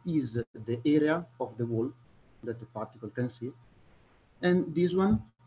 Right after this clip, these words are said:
so over the area of the section of the beam that is coming out from the source. Okay, so this is the probability. Then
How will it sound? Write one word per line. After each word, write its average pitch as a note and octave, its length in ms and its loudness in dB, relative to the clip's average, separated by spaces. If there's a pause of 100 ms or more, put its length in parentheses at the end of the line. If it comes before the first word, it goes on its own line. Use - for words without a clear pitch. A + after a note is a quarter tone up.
(560)
so A#2 160 -4
over C3 220 2
the B2 260 -2
area E3+ 340 4 (160)
of D#3+ 240 2 (520)
the A#2+ 220 0 (200)
section D3 640 0
of C3 160 0 (260)
the B2+ 80 2
beam A#2 400 0 (200)
that B2 200 -6
is A2+ 140 -14
coming C#3+ 440 4
out G#2+ 240 -2
from G#2 220 -4
the G#2+ 80 -4
source. - 380 -6 (880)
Okay, B2+ 200 0
so E3 160 -2
this G#3 140 -2
is D3+ 100 -2
the A#2+ 80 -2
probability. A2 680 -2 (400)
Then G#3 440 4